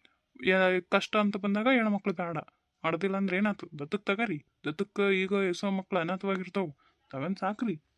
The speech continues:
ಅವಕ್ಕೂ ಒಂದ್ ತಂದೆ ತಾಯಿ ಸಿಕ್ಕಂಗಾಗತ್ತ, ನಿಮಗ್ ಮಕ್ಳು ಸಿಕ್ಕಂಗಾಗತ್ತ. ಮಕ್ಳಾಗಿಲ್ಲ ಅಂದ್ರ ನಿನ್ನಲ್ಲಿ ತಪ್ಪಿರ್ಬೋದು, ಆಕಿದಷ್ಟ ತಪ್ಪಿರುತ್ತಾನ? ಸಾಹೇಬ್ರ, ಏನ್ರಿ ನೀವು ನನ್ ಗಂಡಸ್ತನದ ಬಗ್ಗೆ ಮಾತಾಡ್ತೀರಿ?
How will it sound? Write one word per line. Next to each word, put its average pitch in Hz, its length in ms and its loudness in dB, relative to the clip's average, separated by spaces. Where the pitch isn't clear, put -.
ಅವಕ್ಕೂ 175 320 -6
ಒಂದ್ 196 140 -6
ತಂದೆ 180 220 -8
ತಾಯಿ 196 160 -6
ಸಿಕ್ಕಂಗಾಗತ್ತ, 196 580 -10
ನಿಮಗ್ 226 380 -4
ಮಕ್ಳು 208 200 -6
ಸಿಕ್ಕಂಗಾಗತ್ತ. 196 580 -2
ಮಕ್ಳಾಗಿಲ್ಲ 202 480 2
ಅಂದ್ರ 180 260 0
ನಿನ್ನಲ್ಲಿ 220 540 2
ತಪ್ಪಿರ್ಬೋದು, 196 580 0
ಆಕಿದಷ್ಟ 196 420 -2
ತಪ್ಪಿರುತ್ತಾನ? 180 540 -2
ಸಾಹೇಬ್ರ, 190 360 2
ಏನ್ರಿ 185 440 4
ನೀವು 196 260 4
ನನ್ 185 200 2
ಗಂಡಸ್ತನದ 196 500 2
ಬಗ್ಗೆ 196 220 4
ಮಾತಾಡ್ತೀರಿ? 202 520 2